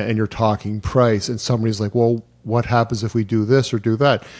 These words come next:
Yes, a well-trained, you know, registered technician can discuss it, but I think when you, as a veterinarian, you remove yourself from this conversation,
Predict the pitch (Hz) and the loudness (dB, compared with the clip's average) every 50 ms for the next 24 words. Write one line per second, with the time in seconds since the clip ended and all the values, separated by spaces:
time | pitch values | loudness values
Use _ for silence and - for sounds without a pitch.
0 | - - - - - 226 180 139 127 135 127 110 - - - 139 120 107 110 117 | -20 -20 -20 -20 -16 -6 0 2 4 4 4 2 0 -4 0 2 2 4 6 6
1 | 110 110 110 - - - 123 117 113 110 110 110 110 104 98 120 107 101 98 98 | 6 4 4 2 0 2 2 4 4 4 4 2 2 0 0 -2 -2 -2 -2 -2
2 | 101 101 - _ - 110 107 101 107 - - 113 104 - - 113 110 - 113 113 | -4 -6 -10 _ -2 -2 0 0 -2 -2 -2 -4 -2 0 0 -2 0 0 0 0
3 | 113 - - - 110 107 107 107 101 - _ - - _ _ _ _ _ _ _ | 0 0 0 0 0 0 -2 -4 -8 -12 _ -20 -20 _ _ _ _ _ _ _
4 | _ _ - - - - 120 120 117 147 - - - 160 156 - - 175 160 - | _ _ -12 -6 0 2 2 4 4 2 0 2 2 0 2 2 0 0 0 -2
5 | - - _ - 107 117 117 120 120 - - _ - 107 101 - - - 139 135 | -8 -16 _ -4 0 2 4 4 4 2 -2 _ -4 -4 -4 -2 0 0 0 0
6 | - - 127 117 110 107 104 110 117 120 123 127 127 - - - - - - _ | 0 0 -2 -2 0 0 0 2 2 2 2 0 -4 -8 -16 -20 -20 -20 -20 _
7 | - 107 95 107 104 127 127 - - 131 123 120 120 120 120 117 113 107 104 104 | -6 -6 -6 -2 -2 -2 -2 -2 -2 0 0 2 2 2 2 2 2 0 0 2
8 | 104 107 104 107 113 117 107 113 110 - - 120 110 104 - 110 104 104 92 - | 2 2 2 2 0 0 0 -2 -4 -4 -2 -2 -2 -2 -2 -6 -8 -8 -8 -6
9 | - - 107 104 101 104 95 - - 104 98 98 98 - - 127 131 131 | -6 -4 -4 -4 -4 -6 -8 -6 -4 -2 -2 -2 -2 -2 -2 -2 -2 -4